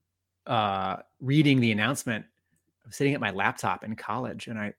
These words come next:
I saw the announcement, uh, somehow, uh, maybe it wasn't online. Maybe I was just holding uh, an issue of the paper Transformers fan club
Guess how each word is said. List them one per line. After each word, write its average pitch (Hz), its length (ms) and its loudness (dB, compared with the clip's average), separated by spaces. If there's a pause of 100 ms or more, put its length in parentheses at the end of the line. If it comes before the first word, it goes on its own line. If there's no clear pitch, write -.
(120)
I 113 40 -16
saw 123 300 4
the 120 100 4
announcement, 113 500 0 (840)
uh, 101 380 0 (100)
somehow, 160 680 4
uh, 92 320 -6
maybe 170 180 8
it 185 40 12
wasn't 139 260 10
online. 113 320 6
Maybe 110 160 4
I - 20 6
was 101 80 0
just - 160 -6
holding 113 560 0 (520)
uh, 110 280 2
an 123 140 0
issue 127 380 2
of 113 220 -2
the 107 340 -2 (300)
paper 151 440 2
Transformers 143 960 4
fan 120 280 2
club 101 460 0